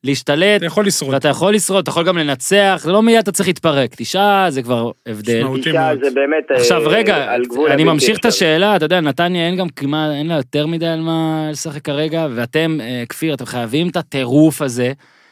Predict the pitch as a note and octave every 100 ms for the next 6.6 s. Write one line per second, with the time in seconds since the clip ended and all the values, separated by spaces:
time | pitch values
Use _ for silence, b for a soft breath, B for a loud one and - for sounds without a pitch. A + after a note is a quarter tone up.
0 | b A2+ A2+ A#2 A#2 D#3+ F#3 E3+ - D3+
1 | E3+ B2 D#3 E3+ E3 D3+ B2+ C3+ D3 D3
2 | D3 D#3+ D3 D3+ D3 D3 C#3+ D3 E3 D3+
3 | F3 D#3+ E3 F3+ C#3 C#3 C3+ B2 B2 C3
4 | D3+ D3+ E3 F3 C#3+ A#2+ B2 B2 F#3 F#3+
5 | D3+ C3+ F3 E3+ C#3+ C#3 B2+ C3+ C#3+ E3
6 | F3 D#3 G3+ F#3 F3+ A2+